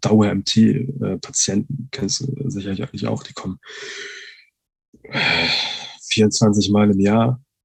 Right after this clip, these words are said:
um sich ihre, weiß ich nicht, Massage oder was weiß ich abzuholen. Wenn die das so wollen und auch so deutlich kommunizieren, dann gehe ich da auch voll mit. Ähm,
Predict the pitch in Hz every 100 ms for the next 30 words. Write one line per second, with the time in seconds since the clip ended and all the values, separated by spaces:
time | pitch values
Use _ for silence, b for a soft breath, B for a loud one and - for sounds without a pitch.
0 | - 147 104 98 101 - 123 104 101 95
1 | - 101 98 95 - - 92 - 101 107
2 | 101 95 98 95 95 - 101 131 - -
3 | - 101 92 107 123 _ B B B B
4 | B B B B _ _ _ _ _ _
5 | _ _ - 117 101 107 107 101 - 95
6 | 104 127 117 95 _ - 98 - 92 98
7 | 110 - - 107 98 - - 131 104 98
8 | _ - - - 95 98 90 101 - -
9 | 104 - 107 101 - - _ _ _ _
10 | B B B B B B _ _ - 92
11 | 90 90 95